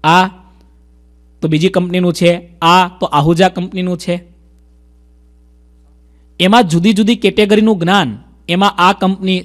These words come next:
સારી છે, આ કંપની અતિ સારી છે, ગુડ, બેટર, બેસ્ટ, આ વિવેક જ્ઞાન છે.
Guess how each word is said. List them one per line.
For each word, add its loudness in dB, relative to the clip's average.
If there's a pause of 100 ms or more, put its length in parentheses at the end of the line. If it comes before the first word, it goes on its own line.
(100)
સારી 0
છે, 0 (280)
આ 0
કંપની -6
અતિ -6
સારી 0
છે, -6 (260)
ગુડ, 2 (200)
બેટર, 0 (280)
બેસ્ટ, 0 (580)
આ 4
વિવેક 2
જ્ઞાન -6
છે. -20